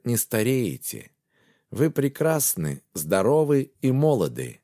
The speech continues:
Вы будете жить очень долго и оставаться молодыми. Да будет так.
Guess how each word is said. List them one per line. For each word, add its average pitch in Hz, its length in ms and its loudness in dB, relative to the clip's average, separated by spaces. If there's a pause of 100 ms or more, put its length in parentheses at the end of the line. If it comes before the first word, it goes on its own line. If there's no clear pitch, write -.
(640)
Вы 104 220 2
будете 113 460 0
жить 131 500 -2
очень 135 480 -2
долго 123 560 0 (240)
и 104 60 -2
оставаться 107 720 0
молодыми. 80 800 -4 (540)
Да 90 240 2
будет 143 720 0
так. - 540 -10